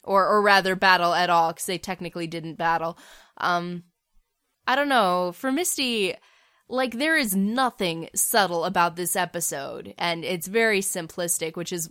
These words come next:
why I think I got through the whole <laughs> episode in such a quick time. But I like it for her.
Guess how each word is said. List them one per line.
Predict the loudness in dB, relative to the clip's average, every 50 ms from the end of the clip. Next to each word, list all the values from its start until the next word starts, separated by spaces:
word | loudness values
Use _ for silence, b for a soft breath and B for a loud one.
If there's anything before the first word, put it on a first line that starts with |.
| _ _
why | -8 0 2 4 4 4 4 2
I | 0 -2 -2
think | -6 -8 -6 -6
I | -2
got | 0 0 0 0 -2
through | -8 -10 -8 -8
the | -8
whole | -2 0 4 6 6 6 6
<laughs> |
episode | 6 4 2 0 -4 -2 2 2 2 2 0
in | -2 -4 -6 -6 -10 -10
such | -8 -6 -4 -4 -4
a | -6 -8
quick | -8 -10 -10 -8
time. | -4 -2 -2 0 0 -2 -4 -8 B B B B B B B B B B B B _ -20 _
But | -18 0 4 4 4 6 6
I | 4 4
like | 4 4 2 2 2 2 0
it | -4 -4 -4
for | -4 -6 -6 -6
her. | -6 -10 -8 -8 -10 -12 -16